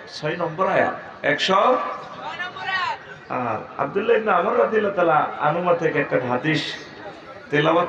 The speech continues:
করেছি। রাসূল সাল্লাল্লাহু আলাইহি সাল্লাম থেকে তিনি ইরশাদ করেন, "ইয়াজতামিউ ইয়াতি আলা নাস জামানুন।" ইউসুফপুরে এমন একটা সময় আসবে,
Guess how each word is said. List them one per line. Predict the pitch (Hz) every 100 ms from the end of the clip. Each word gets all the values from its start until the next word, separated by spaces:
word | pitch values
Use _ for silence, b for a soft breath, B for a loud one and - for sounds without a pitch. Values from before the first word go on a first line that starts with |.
| -
করেছি। | 151 170 165 185 190 - - - - - - - -
রাসূল | 147 147 208
সাল্লাল্লাহু | 208 190 160 151
আলাইহি | 165 165
সাল্লাম | 147 156 147 143
থেকে | 147 139
তিনি | 143 131 135 - -
ইরশাদ | 143 - 156 -
করেন, | 123 117 - - - - - - -
"ইয়াজতামিউ | 160 185 147 147 165 151 151 160 180
ইয়াতি | 185 170 202 220 233
আলা | 190 151 135
নাস | 127 143 156 147 143 -
জামানুন।" | 117 143 151 127 107 - - - - - - - - - - -
ইউসুফপুরে | 170 190 233 233 - 208 190
এমন | 151 143 143
একটা | 147 -
সময় | 156 147 143 143
আসবে, | 113 113 117 117